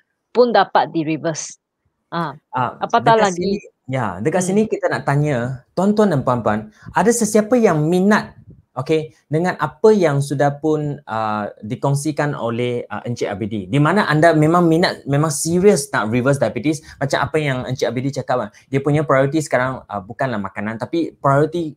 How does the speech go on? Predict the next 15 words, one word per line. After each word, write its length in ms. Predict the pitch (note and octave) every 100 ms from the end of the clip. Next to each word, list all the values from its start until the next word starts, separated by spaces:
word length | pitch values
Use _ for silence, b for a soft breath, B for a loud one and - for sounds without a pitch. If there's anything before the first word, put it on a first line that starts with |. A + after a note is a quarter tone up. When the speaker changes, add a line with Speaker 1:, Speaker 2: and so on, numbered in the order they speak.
| _
Speaker 2:
dia 160 | G2+ C3+
nak 240 | C#3 A2
sihat. 400 | - B2 B2+ -
Dia 160 | A2+ D3
nak 160 | C#3 -
sihat, 480 | C#3+ C#3 F3 C#3+ b b b
okey, 240 | - C#3
supaya, 560 | C#3 - B2+ C#3+ D3 B2
you 80 | A#2+
know, 160 | B2
tak 240 | B2+ - A#2
ada 80 |
penyakit 560 | A#2+ A2+ A2+ - A#2+ G#2+
dan 160 | G2+ G2+
tak, 240 | F2